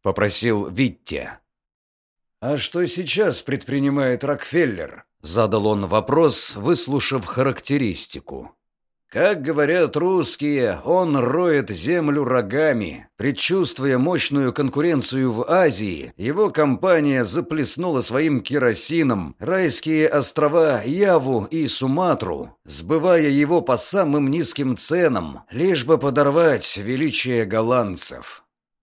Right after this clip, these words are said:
Витте засмеялся и сказал, что девятнадцатый век заканчивается совсем иначе, нежели предыдущий.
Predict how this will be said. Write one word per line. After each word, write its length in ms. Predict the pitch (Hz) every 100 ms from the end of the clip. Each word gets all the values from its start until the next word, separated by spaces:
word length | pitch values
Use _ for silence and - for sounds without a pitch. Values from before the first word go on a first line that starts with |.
| _ -
Витте 500 | 82 156 117 - 113
засмеялся 920 | 110 113 113 113 165 143 113 - 110
и 280 | 107 147 127
сказал, 800 | - 101 85 135 135 107 76 -
что 240 | - 190
девятнадцатый 920 | 151 135 131 147 151 - 127 - 123 117
век 420 | 110 156 135 -
заканчивается 1080 | 95 113 - 175 131 143 135 131 - 143 120
совсем 720 | - 120 - - 160 151 -
иначе, 840 | 127 113 139 147 - - 71 110 -
нежели 560 | 92 131 135 127 123 123
предыдущий. 1040 | 123 131 143 151 151 - - 73 67 -